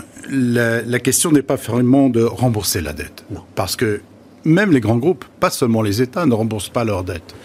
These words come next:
Speaker 1: La réalité, c'est que ils font rouler la dette, comme vous l'avez très bien dit. Euh, les États remboursent la dette en émettant d'autres dettes.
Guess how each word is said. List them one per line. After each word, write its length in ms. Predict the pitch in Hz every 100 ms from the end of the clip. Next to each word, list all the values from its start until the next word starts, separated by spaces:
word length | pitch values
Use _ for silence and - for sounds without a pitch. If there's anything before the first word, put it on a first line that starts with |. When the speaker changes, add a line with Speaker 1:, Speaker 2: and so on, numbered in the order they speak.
| - - -
Speaker 1:
La 120 | 123
réalité, 420 | 123 127 131 131
c'est 220 | 117 - 107
que 220 | 113 98 - - - -
ils 80 | 131
font 220 | 113 127
rouler 260 | 117 151 190
la 140 | 120
dette, 300 | 104 104 87
comme 180 | - 101
vous 80 | 104
l'avez 240 | 104 98
très 160 | 95 107
bien 160 | 98 113
dit. 280 | 147 190 156 - - - -
Euh, 360 | 120 110 107 - -
les 320 | 131 131 127
États 420 | 120 135 123 101 - - - -
remboursent 480 | 98 135 127 123 -
la 140 | 117
dette 360 | 117 123 - - - - - - -
en 160 | 156 143
émettant 360 | 131 123 120
d'autres 280 | 117 127 -
dettes. 380 | 160 175 - -